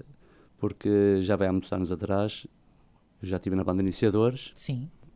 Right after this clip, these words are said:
Speaker 1: Há vinte e três anos, mais ou menos, e, eh, quando pisei em palco com a banda Iniciadores, com a formação antiga, não é?
Speaker 2: Sim.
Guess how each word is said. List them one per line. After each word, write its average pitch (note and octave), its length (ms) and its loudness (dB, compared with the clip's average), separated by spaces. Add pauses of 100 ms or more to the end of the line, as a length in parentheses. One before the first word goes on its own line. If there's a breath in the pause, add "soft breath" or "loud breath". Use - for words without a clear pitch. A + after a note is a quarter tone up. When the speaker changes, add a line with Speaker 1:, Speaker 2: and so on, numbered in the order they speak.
(120)
Speaker 1:
Há F2 200 -4
vinte F2 340 -4
e E2+ 240 -4
três F2 300 -6
anos, F#2 240 -2
mais F2 180 -2
ou F2+ 80 -2
menos, F#2 540 -4 (960 soft breath)
e, G2+ 260 2 (180)
eh, - 20 -8 (380)
quando A2 200 4
pisei G#2+ 260 4
em G#2+ 80 6
palco G2+ 300 6
com G#2+ 80 2
a G2+ 60 4
banda G#2 200 6
Iniciadores, G#2 460 0
com G2 180 -2
a F#2 80 0
formação F#2+ 540 -2
antiga, G2+ 360 -2
não F#2 140 -4
é? G2+ 160 -6
Speaker 2:
Sim. C#3 300 -8